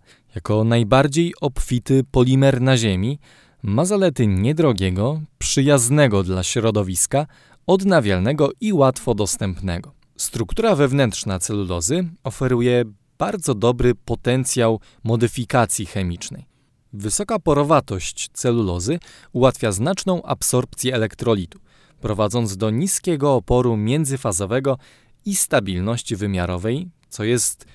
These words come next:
szczególnie wymagane do pracy w wysokiej temperaturze. Ponadto jest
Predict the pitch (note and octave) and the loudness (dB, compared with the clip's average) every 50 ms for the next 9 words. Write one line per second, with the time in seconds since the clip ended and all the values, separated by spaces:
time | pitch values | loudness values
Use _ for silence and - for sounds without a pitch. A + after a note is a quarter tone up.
0 | _ _ - - - - C#3+ C#3+ E3 D#3 C3 G#2+ F#2 F2+ E2+ F#2+ F#2+ F#2 F2+ E2+ | _ _ -12 -6 -2 0 0 2 2 2 2 0 0 -2 -4 -4 -4 -4 -4 -4
1 | G2 F#2+ G2+ A#2 C#3+ D#3 - - - - _ _ - A2+ D3 G#3+ G3+ F#3 F#3 E3 | -4 -4 -4 -4 -6 -6 -8 -14 -20 -20 _ _ -4 -2 0 0 0 0 -2 -2
2 | C#3 - - C3 A#2 G#2 G2 F#2+ F#2+ A2 G#2 - - - - C#3 B2 A2 - A2+ | -2 0 0 0 0 0 -2 -4 -4 -2 -2 0 -2 -2 -2 -2 -2 -2 -2 -4
3 | A2 G2+ A2 A2 G#2 G2 - G2+ G#2 - - - - - - - - - - - | -4 -4 -4 -4 -4 -6 -8 -10 -12 -12 -14 -14 -14 -14 -14 -16 -16 -20 -20 -20
4 | - - - - - - _ _ _ - A#2 B2+ C3+ A#2+ G2 F2+ - - - - | -20 -20 -20 -20 -20 -20 _ _ _ 0 0 2 2 2 0 0 -2 -6 -6 -2
5 | B2 C#3 E3 F3 - _ - - _ _ _ - G2+ G#2 A2 A2 - - - - | -2 -2 -2 -2 -6 _ -20 -20 _ _ _ -6 -2 -2 0 0 -2 -4 -6 -8
6 | - - - | -12 -18 -20